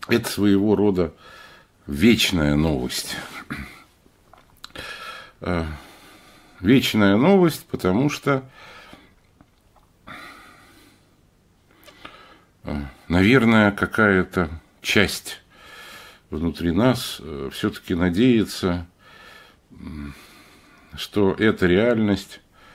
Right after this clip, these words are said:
лишь мираж, майя, грандиозная, м, иллюзия,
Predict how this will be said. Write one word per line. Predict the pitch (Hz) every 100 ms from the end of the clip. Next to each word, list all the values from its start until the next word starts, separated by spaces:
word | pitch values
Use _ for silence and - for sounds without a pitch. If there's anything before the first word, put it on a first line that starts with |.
| - - - - _ -
лишь | 98 95 -
мираж, | 85 92 76 - - - - _ _ _ _ _ _ _ _ - - - - -
майя, | 101 85 65 62 - _ _ -
грандиозная, | 71 69 73 90 87 82 90 110 98 101 95 90 85 - - - - - - _ -
м, | - - 71 76 73 67
иллюзия, | 110 107 92 67 -